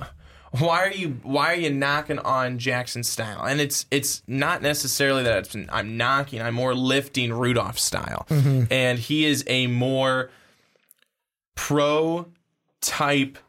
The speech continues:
Speaker 1: pro ready quarterback at this point.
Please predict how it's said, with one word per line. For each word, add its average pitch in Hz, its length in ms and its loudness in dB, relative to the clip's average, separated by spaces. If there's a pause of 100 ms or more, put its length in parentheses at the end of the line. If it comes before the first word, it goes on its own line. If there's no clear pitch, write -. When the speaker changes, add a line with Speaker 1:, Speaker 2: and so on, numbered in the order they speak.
(260)
Speaker 1:
pro 147 480 2
ready 120 840 0
quarterback 123 680 -2
at 127 240 0
this 151 260 0
point. - 480 -4